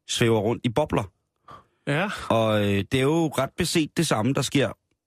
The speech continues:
Speaker 1: med et materiale som, som væske. Altså, fordi når du tisser, så må det jo ligesom også bare svæve ud i, i, i, i luften derude, ikke?
Speaker 2: Mm.
Speaker 1: Men spændende.
Speaker 2: Ja.
Speaker 1: Det vil jeg da
Speaker 2: Øh, og, og det, hvad skal man sige, det er Gordon Cooper, som, øh,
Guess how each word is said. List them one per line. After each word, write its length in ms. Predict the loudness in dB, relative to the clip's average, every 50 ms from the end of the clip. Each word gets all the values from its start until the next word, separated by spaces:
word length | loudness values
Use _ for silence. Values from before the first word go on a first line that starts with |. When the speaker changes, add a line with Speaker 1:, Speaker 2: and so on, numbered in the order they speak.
| _ _ _ _ _ _ _ _ 0
Speaker 1:
med 220 | 2 4 4 2 2
et 80 | 2
materiale 500 | 0 0 0 0 0 0 2 2 2 0
som, 380 | 0 0 0 0 0 0 -2 -2 -4
som 240 | -2 -2 0 0 2
væske. 440 | 2 0 0 0 0 0 0 0 -4 -4 -4
Altså, 200 | -2 -2 0 0
fordi 220 | 0 2 2 4
når 120 | 4 4 2
du 60 | 2
tisser, 380 | 2 2 0 2 2 0 -2 -4 -8 _ _ _ _ _ _ _ _ _ _ _ -2
så 100 | 0 2
må 80 | 2
det 60 | 2
jo 60 | 2 2
ligesom 240 | 2 2 2 2
også 160 | 2 0 0 -2
bare 220 | -2 0 0 -2 -4 -8 _ _ _ _ _ _ _ _ _ _ _ _ _ _
svæve 280 | -4 -2 0 2 2 2
ud 200 | 2 0 0 2
i, 260 | 2 0 0 0 -2 -8 _ _ _ _ _ _ _ _ _ _ _
i, 60 | -2 -2 0
i, 200 | 0 0 0 0
i 100 | 0 0
luften 380 | 2 2 0 0 -2 -2 -2 0
derude, 240 | 2 2 2 2 2
ikke? 120 | 2 0
Speaker 2:
Mm. 160 | 0 -2 -6 -8 -14 -20 -20 -20 -6 -4
Speaker 1:
Men 80 | -2 -2
spændende. 380 | 0 0 0 0 2 0 -2 -2 -6 _ _ _ _ _ -4
Speaker 2:
Ja. 160 | -4 -4 -2 -2
Speaker 1:
Det 100 | 0 0
vil 80 | 2 2
jeg 100 | 2 2
da 460 | 2 2 2 2 2 2 0 0 -2 0 0 0 0
Speaker 2:
Øh, 120 | 2 0 0
og, 140 | 0 0
og 240 | -2 -2 -4 -4 -2
det, 440 | -2 0 0 0 0 -2 -2 -4 -4
hvad 140 | -4 -4 -4
skal 120 | -2 -2
man 100 | -2 -2
sige, 460 | 0 0 2 2 2 2 2 0 0
det 240 | 0 0 2 2 2
er 240 | 0 0 -2 -2 -2
Gordon 360 | 0 0 0 0 0 -4 -4
Cooper, 360 | 0 0 0 0 2 -2 -4 -6 -8 _ _ _
som, 320 | -4 -2 0 0 0 0 0
øh, 500 | 0 0 0 0 0 0 0 -2 -4